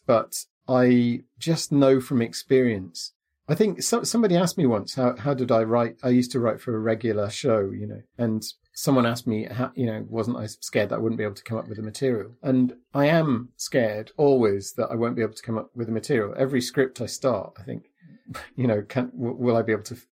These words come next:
will this be any good? Will I be able to finish it? Blah, blah, blah. But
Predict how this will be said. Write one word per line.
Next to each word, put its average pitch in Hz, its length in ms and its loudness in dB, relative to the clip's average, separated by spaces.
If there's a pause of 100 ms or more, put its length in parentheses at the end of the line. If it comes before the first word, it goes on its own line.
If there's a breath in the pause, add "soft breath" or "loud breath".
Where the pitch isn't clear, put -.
will 117 120 2
this 104 100 -4
be - 100 -6
any 107 140 -2
good? 127 420 4
Will 107 140 -2
I 101 60 -4
be 101 100 -10
able 101 100 -12
to - 100 -20
finish 135 320 0
it? 117 140 -12
Blah, 113 160 -4
blah, 110 120 -8
blah. 170 100 -16 (340)
But - 220 0